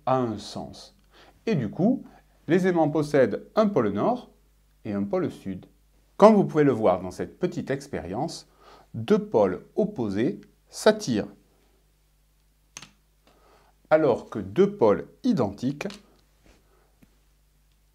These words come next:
se repoussent. Et cette propriété a une application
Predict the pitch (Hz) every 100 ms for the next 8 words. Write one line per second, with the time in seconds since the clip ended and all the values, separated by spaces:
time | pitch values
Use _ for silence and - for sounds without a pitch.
0 | _ - - 208 202 165 160 - - _
1 | _ _ _ _ _ _ _ _ _ _
2 | _ _ _ _ _ _ _ _ _ _
3 | _ _ _ _ _ _ _ _ _ _
4 | _ _ _ _ _ _ _ _ _ -
5 | 104 160 165 151 165 147 143 139 - 92
6 | 101 127 127 127 113 101 -